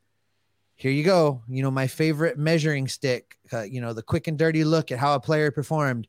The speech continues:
His O P S plus for the twenty twenty-two baseball season was sixty-four.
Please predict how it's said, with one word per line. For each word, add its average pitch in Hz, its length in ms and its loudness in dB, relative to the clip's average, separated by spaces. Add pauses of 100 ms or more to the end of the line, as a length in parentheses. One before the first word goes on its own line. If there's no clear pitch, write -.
(200)
His 147 180 0
O 214 180 4
P 220 260 -4
S 196 180 2
plus - 680 -4 (580)
for 143 80 -2
the 131 100 -2
twenty 180 240 0
twenty-two 190 380 0
baseball 156 400 2
season 110 440 -4
was 113 200 0
sixty-four. - 1040 -2